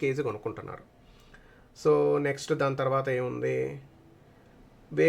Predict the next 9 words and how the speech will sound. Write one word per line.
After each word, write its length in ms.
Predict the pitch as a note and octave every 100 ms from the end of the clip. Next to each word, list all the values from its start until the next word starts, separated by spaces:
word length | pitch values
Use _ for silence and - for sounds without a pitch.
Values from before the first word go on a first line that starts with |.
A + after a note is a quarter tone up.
| D#3+
ప్రోటీన్ 320 | D#3+ D#3+ E3 D3+
కాన్సన్ట్రేట్ 500 | C#3+ C#3 D3 E3 G3+
థర్టీ 240 | D#3 C#3 D3+
ఫైవ్ 120 | D3 C#3+
పాయింట్ 260 | C#3 E3 A3+
సిక్స్టీన్ 340 | - C3+ - C#3
పర్సెంట్ 320 | C3+ B2+ C#3 C#3+
అని 100 | C#3
రాశారు. 360 | G#2 - F#2+